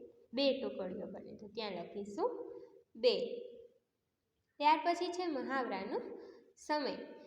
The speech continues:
તમારી શાળામાં દસની ટુકડી. તમારી શાળાના દરેક વર્ગમાં કેટલા વિદ્યાર્થીઓ છે તે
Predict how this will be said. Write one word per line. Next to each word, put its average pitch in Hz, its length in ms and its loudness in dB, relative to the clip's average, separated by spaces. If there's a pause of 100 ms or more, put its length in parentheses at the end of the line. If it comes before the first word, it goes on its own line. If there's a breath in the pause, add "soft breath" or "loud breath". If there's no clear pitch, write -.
(180 loud breath)
તમારી 339 360 4
શાળામાં 233 580 2
દસની 262 480 0
ટુકડી. - 420 -2
તમારી 285 380 0
શાળાના 247 480 0
દરેક 277 460 0
વર્ગમાં 277 400 0
કેટલા 294 300 2
વિદ્યાર્થીઓ 311 720 2
છે 269 240 -4
તે - 460 -2